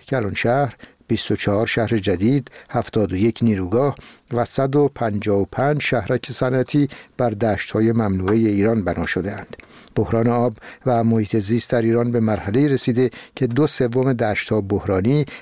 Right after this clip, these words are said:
و نیمی از آنها دچار فرونشست شدند و کلان شهرها با کمبود آب شرب روبرو هستند. فقدان نظریه توسعه، ضعف حکمرانی اقتصادی، بی‌توجهی به محیط زیست،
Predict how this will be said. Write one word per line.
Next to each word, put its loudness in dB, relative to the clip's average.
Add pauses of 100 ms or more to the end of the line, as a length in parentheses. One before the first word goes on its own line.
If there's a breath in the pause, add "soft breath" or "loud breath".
(100)
و 2
نیمی 2
از 0
آنها 0
دچار 0
فرونشست -2
شدند 0 (320 loud breath)
و 2
کلان -2
شهرها 0 (280 loud breath)
با 0
کمبود -2
آب 0
شرب 0 (140)
روبرو -4
هستند. -4 (600 loud breath)
فقدان 2
نظریه 0
توسعه، 0 (220 loud breath)
ضعف 0
حکمرانی 0
اقتصادی، 0
بی‌توجهی 0
به 4
محیط 2
زیست، 0